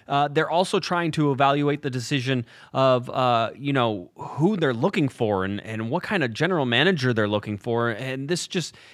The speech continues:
it seems like it, it, it, even the, even if they're going about it the correct way, Kevin, which I believe that you should hire a general manager first and that G M should have a say in hiring the coach. We, we said that since, uh, Siggy Schmidt left.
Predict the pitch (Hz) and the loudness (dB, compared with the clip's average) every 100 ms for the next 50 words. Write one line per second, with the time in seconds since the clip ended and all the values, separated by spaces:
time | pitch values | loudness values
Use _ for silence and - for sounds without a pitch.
0 | - - 147 - - 185 208 170 175 156 | -10 -4 -4 -4 -2 0 0 0 0 0
1 | 151 110 _ 160 147 - 160 - 165 180 | -6 -8 _ -4 0 2 0 0 -4 0
2 | 202 226 220 - 202 202 226 - 180 147 | 2 4 2 2 -2 0 0 0 2 4
3 | 160 170 135 131 143 143 - 135 131 127 | 4 4 4 4 4 0 -2 0 0 2
4 | 120 107 101 104 110 123 120 135 165 175 | 2 2 0 0 2 2 2 2 2 2
5 | 147 123 127 - 165 156 156 147 123 139 | 0 -2 -4 -2 0 2 2 2 2 2
6 | 135 127 127 123 127 123 135 120 123 127 | 2 2 2 0 -2 0 -2 0 -2 -2
7 | 117 127 120 - - - - 135 131 120 | -2 -2 -2 -4 -14 -10 -4 2 2 2
8 | - 135 127 117 135 120 117 120 101 - | 2 2 2 2 2 2 0 2 0 0
9 | 113 117 127 131 - 151 127 127 - - | -6 -4 -4 -4 -2 0 2 2 2 -2
10 | 123 110 123 107 - 127 117 170 190 - | -4 -2 0 0 0 -2 -2 -2 -2 -2
11 | 110 90 | -8 -8